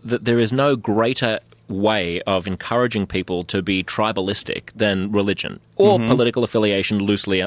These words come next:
Speaker 1: loosely understood, right?
Speaker 2: Right.
Speaker 1: So there's, uh, you know, Dan Carlin's history
Speaker 2: Sure.
Speaker 1: podcast. I
Speaker 2: Yes.
Speaker 1: mean, man, I love
Speaker 2: Hardcore
Speaker 1: that
Speaker 2: History
Speaker 1: guy.
Speaker 2: is the best.
Speaker 1: Oh, just incredible. Have you had him on the show?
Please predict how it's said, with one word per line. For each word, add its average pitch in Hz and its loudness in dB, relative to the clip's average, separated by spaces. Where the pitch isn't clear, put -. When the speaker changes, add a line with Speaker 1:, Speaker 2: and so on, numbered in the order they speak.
Speaker 1:
loosely 104 -4
understood, 90 -4
right? 87 -2
Speaker 2:
Right. 110 -2
Speaker 1:
So 127 4
there's, 139 2
uh, 120 2
you 147 0
know, 165 4
Dan 110 2
Carlin's 104 0
history 113 0
Speaker 2:
Sure. 135 2
Speaker 1:
podcast. 120 -2
I 110 2
Speaker 2:
Yes. 131 2
Speaker 1:
mean, 123 0
man, 123 2
I 123 4
love 135 2
Speaker 2:
Hardcore 139 4
Speaker 1:
that 131 2
Speaker 2:
History 131 0
Speaker 1:
guy. 76 0
Speaker 2:
is 82 -8
the 110 -4
best. 117 -2
Speaker 1:
Oh, 113 2
just - -4
incredible. 107 0
Have 120 0
you 180 0
had 180 2
him 175 -2
on 175 0
the 170 -2
show? 170 0